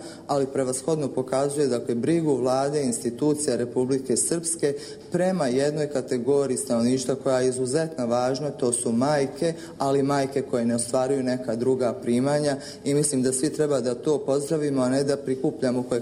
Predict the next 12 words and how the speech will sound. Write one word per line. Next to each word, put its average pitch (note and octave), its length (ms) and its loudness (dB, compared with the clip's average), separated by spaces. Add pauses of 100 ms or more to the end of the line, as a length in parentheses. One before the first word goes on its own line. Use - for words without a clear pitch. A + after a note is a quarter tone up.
kakve C3+ 340 0
nerealne, C3 680 0
jeftine C3 480 0
političke B2 600 0
poene C#3+ 480 0
kao A#2+ 140 0
što A#2 120 -4
je A2+ 80 -4
to C3+ 120 -2
pokušala B2 500 -2
sad B2 260 0
opozicija. - 600 -2